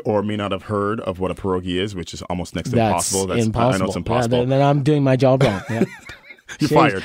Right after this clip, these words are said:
Speaker 2: <laughs> Yeah.
Speaker 1: <laughs> Um, we're gonna, maybe you can say, you can explain what a pierogi is.
Speaker 2: Well, pierogi is basically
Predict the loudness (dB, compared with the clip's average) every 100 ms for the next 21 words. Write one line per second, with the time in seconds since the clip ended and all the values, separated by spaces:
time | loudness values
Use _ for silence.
0 | -2 4 6 8 8 8 4 4 4 2
1 | 2 -8 -10 0 2 2 4 4 4 2
2 | 0 2 2 2 2 0 2 0 0 -2
3 | -4 -4 -6 -4 -2 -2 -4 -2 -4 -2
4 | -6 -6 -10 -14 -16 -8 -2 0 2 2
5 | 2 -2 0 -2 0 -4 -2 0 0